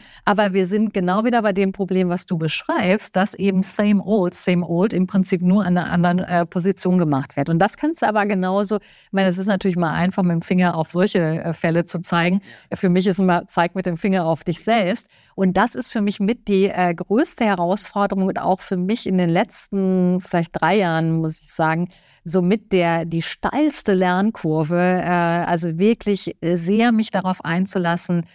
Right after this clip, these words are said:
äh, mich, äh, zu challengen, ähm, auch, auch mir, äh, von außen diese Sichtweise reinzuholen. Und ich merke selbst, äh, es sind so zwei Herzen in meiner Brust. Ich, es ist manchmal sau anstrengend, <laughs> das muss man wirklich sagen. Also wirklich anstrengend.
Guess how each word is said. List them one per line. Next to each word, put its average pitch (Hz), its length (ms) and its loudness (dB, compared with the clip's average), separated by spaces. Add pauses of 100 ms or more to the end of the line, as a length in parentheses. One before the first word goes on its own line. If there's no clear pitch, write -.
(260)
äh, 170 480 2
mich, 175 600 2
äh, 170 180 -4
zu - 180 -2
challengen, 196 1080 2
ähm, 175 640 0
auch, 180 380 -2
auch 175 200 0
mir, 180 480 2 (400)
äh, 175 180 -4
von 196 460 2
außen 190 540 2
diese 175 240 0
Sichtweise 170 640 0
reinzuholen. 160 880 0
Und 175 160 -2
ich 185 140 0
merke 180 420 2
selbst, 165 440 -2 (340)
äh, 180 280 -2
es 175 140 -4
sind 208 160 0
so 190 100 0
zwei 190 320 0
Herzen 202 340 -2
in 175 40 0
meiner 170 280 -2
Brust. 175 380 -4
Ich, 170 140 -2
es 180 200 -2
ist 180 140 -4
manchmal 190 480 2
sau 190 240 2
anstrengend, 208 760 -2
<laughs> - 60 -14
das - 200 -2
muss 226 140 0
man 202 180 2
wirklich 220 300 0
sagen. 147 320 0
Also 160 200 -2
wirklich 202 480 -2
anstrengend. 175 600 -2